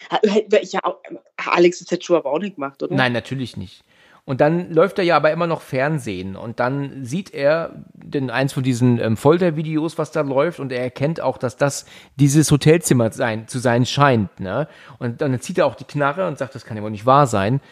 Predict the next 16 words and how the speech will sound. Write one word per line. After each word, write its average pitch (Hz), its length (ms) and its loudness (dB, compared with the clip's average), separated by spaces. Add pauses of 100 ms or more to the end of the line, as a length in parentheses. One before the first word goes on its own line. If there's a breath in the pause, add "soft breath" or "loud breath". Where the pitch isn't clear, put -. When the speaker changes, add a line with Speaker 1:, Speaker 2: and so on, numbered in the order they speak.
(480 soft breath)
Speaker 2:
Und, 123 380 -2
ähm, 127 160 -10
„Ach 123 100 -10
du - 120 -14
Scheiße, 139 300 -6
was 123 120 -6
ist 131 100 -8
hier 127 140 2
los?“ 143 280 0
Er 151 120 0
müsste 185 240 4
sofort 170 480 2
nach, 131 280 4
ähm, 120 340 0
Verstärkung 110 440 2
rufen. 123 340 0